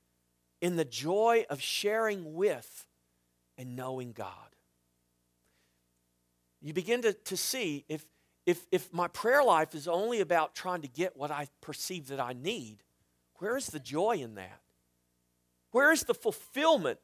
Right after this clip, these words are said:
the sharing that, that is to go back and forth?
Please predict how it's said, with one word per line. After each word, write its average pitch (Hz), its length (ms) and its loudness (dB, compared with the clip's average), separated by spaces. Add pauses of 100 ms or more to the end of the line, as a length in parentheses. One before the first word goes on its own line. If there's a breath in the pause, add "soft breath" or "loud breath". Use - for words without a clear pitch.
the 175 80 -4
sharing 202 760 8 (560)
that, 202 260 10
that - 240 8 (160)
is 185 160 6
to 202 120 -2
go 196 240 10
back 170 300 2
and 156 140 -6
forth? 165 480 -4